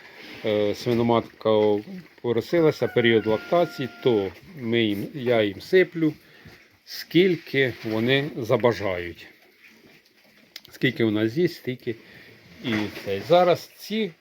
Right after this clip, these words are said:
також в мене сидять на дозованому харчуванні. Так як їм зараз ще нема два місяці, то я їм даю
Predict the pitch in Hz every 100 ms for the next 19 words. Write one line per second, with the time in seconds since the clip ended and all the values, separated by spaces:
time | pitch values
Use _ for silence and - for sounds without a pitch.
0 | _ - - 139 123 123 113 113 107 107
1 | - - - - 123 117 113 113 107 110
2 | 110 104 104 104 104 123 - 175 190 180
3 | 147 - 127 120 113 117 110 110 101 -
4 | - - - 123 113 139 175 156 165 165
5 | 156 - 131 123 - 127 123 120 110 110
6 | 113 110